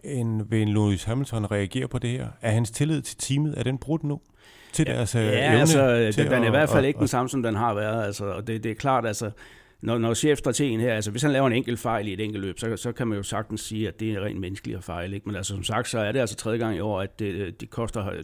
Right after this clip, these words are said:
Speaker 2: dyrt, at man laver en, en, en bommert.
Speaker 1: Hmm.
Speaker 2: Øh, så, så ja, der er ballader, der er lidt mangel på tillid nu,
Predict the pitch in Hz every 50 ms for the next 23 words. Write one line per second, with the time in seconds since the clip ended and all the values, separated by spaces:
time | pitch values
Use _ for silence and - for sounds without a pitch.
0 | - - 135 123 - - - - - - 101 95 98 98 98 98 101 107 107 95
1 | 92 90 90 90 90 87 87 - - - - - 98 92 - 98 85 - 67 -
2 | - - 151 147 120 95 - - - _ _ - - 98 95 95 92 92 85 87
3 | - - - 113 101 - 107 98 101 98 95 92 90 - - 98 101 101 110 123
4 | - 113 110 95 98 107 120 160 151 131 107 110 117 120 117 98 98 98 113 131
5 | 135 123 127 123 - 110 110 110 110 92 95 - - - - 113 107 113 113 92
6 | 98 101 101 104